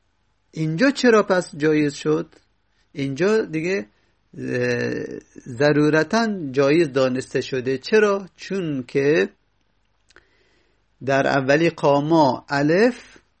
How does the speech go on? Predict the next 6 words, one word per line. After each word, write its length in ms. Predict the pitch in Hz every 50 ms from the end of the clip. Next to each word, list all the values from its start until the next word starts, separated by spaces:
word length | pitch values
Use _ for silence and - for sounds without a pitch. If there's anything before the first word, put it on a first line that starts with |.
| _ _
فاعله 880 | _ - 160 151 156 156 143 156 147 135 131 127 123 117 113 113 120 139 117 - _ _ _ _ _ _ _ _ _ _ _ _ _ _ _ _ _ -
و 200 | 117 117 139 143
فاعل 640 | 143 - - 156 151 151 143 139 185 240 269 240
هم 500 | 202 160 165 165 165 180 202 208 220 214 - _ _ _ _ - -
عمده 500 | 117 120 135 143 147 151 160 160 170 175
است، 420 | 165 147 143 143 147 - - -